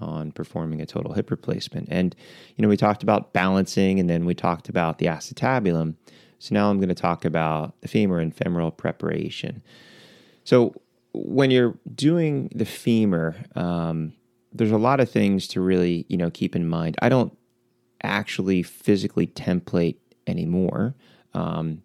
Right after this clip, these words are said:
but it kinda shows my age 'cause when I was in training and early on in my career, I mean, we still actually had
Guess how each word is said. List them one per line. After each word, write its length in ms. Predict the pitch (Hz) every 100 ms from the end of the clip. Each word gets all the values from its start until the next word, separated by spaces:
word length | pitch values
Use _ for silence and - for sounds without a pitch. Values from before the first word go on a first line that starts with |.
| _ - _ _
but 100 | -
it 40 | 101
kinda 180 | 107 101
shows 240 | 110 95
my 160 | 92 87
age 400 | 98 98 85 -
'cause 500 | 90 82 - - _ _ _
when 240 | - 95 92
I 100 | 90
was 140 | 92
in 80 | 90
training 440 | - 98 92 87 85
and 120 | 80
early 240 | 92 87
on 120 | 87 82
in 40 |
my 120 | 82
career, 340 | - 110 127 95
I 40 |
mean, 120 | 85
we 80 | 82
still 220 | - 87
actually 300 | 82 - 90
had 260 | 85 82